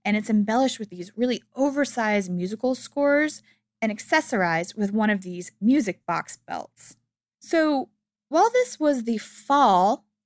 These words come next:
nineteen thirty-nine collection, it was actually presented in April for the following season.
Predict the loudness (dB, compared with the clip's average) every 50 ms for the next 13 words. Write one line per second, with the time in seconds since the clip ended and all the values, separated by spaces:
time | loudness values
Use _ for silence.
0 | _ _ _ -2 -2 -2 -2 -6 -4 -2 -2 -4 -4 -4 -4 -6 -6 -8 -12 -16
1 | -18 -16 -14 -14 -14 -14 -16 -20 -20 _ _ _ _ _ _ _ _ _ -2 0
2 | 2 4 2 2 2 -2 -4 -2 -2 -2 0 2 2 0 0 0 -2 -6 -8 -6
3 | _ -2 -2 -2 -2 _ -10 -10 -10 -12 _ _ _ _ _ _ -6 -4 -4 -4
4 | -8 -4 -2 0 2 2 0 0 -2 -4 -8 -10 -10 -12 -12 -12 -14 -16 -16 -18
5 | -18